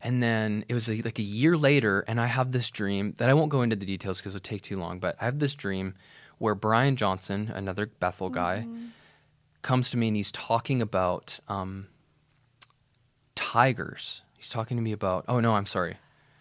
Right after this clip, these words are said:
Speaker 1: He's, um, the Brian Johnson dream was the second one where the interpretation happened. The first one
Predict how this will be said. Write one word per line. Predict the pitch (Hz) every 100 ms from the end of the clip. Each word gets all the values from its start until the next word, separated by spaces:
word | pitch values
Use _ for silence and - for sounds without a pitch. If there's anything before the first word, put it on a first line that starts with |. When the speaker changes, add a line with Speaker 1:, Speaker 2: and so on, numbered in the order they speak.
| _ _ _ _ _ _
Speaker 1:
He's, | - 120 110 - - -
um, | 110 107 101 95 - _ _ _ _ _ _ _ _ _ _ _ _ _ _ _ -
the | - 120
Brian | 123 135 139
Johnson | 127 123 120
dream | 110 107 104
was | 98
the | 101
second | - 101 - 95
one | 90 87 107
where | 107
the |
interpretation | 98 95 95 98 98 101 98
happened. | 101 - 90
The | 104
first | - 135 143 -
one | 104 95 92